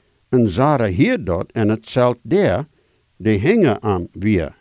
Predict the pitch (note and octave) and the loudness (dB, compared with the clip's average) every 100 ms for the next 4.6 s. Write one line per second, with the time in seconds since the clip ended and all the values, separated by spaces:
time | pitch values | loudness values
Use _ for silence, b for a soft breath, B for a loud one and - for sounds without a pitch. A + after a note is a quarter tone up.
0 | _ _ _ _ - E3+ G3+ - E3+ - | _ _ _ _ -4 0 2 2 0 0
1 | D3 F3+ F2 - _ _ _ - G#2+ G#3+ | 0 2 2 -4 _ _ _ -6 0 4
2 | E3+ C3+ C3+ A#2 - A2 G#2+ C3 A3 F2 | 4 4 2 -2 -8 0 2 4 2 0
3 | - _ G#2 F2+ A#2+ A#2 A2+ G2+ G#2 A#2+ | -2 _ -8 -2 0 2 0 0 0 -2
4 | - B2 E3 D3 - | -6 -2 2 0 -2